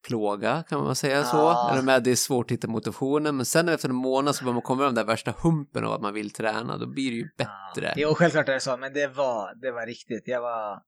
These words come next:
Speaker 2: inte
Speaker 1: Engagemang.
Speaker 2: för-, förberedd på det där. Men det var jätteroligt och de som höll pass-, eller han som höll passet var jätteduktig och, nej, det var riktigt bra. Så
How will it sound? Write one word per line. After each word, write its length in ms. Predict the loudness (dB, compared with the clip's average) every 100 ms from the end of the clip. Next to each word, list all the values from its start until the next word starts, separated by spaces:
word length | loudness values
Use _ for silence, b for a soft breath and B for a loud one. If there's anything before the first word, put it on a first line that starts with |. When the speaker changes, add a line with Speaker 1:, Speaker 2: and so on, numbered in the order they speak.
| -16
Speaker 2:
inte 640 | -16 -16 _ -2 -2 -6 -12 _ -8
Speaker 1:
Engagemang. 840 | -6 2 4 4 2 0 -2 -6
Speaker 2:
för-, 60 | -8
förberedd 640 | 2 4 6 4 0 0
på 60 | -8
det 100 | -8
där. 160 | -8 -4
Men 100 | 2
det 60 |
var 100 | 2
jätteroligt 720 | 2 0 0 2 4 4 2 0
och 300 | 2 2 0
de 120 | -4
som 180 | -8 -6
höll 220 | -6 -4 -4 -4
pass-, 240 | -4 -6 -2
eller 200 | 2 2
han 160 | 0
som 140 | -4 -6
höll 120 | -6
passet 280 | -6 -8 -10
var 80 | -12
jätteduktig 760 | -8 -10 -8 -10 -10 -10 -12 -10
och, 200 | -12 -14 b b b b b _
nej, 160 | 4 6
det 60 |
var 100 | 6
riktigt 320 | 4 2 -2 0
bra. 280 | -2 -4 _
Så 200 | -8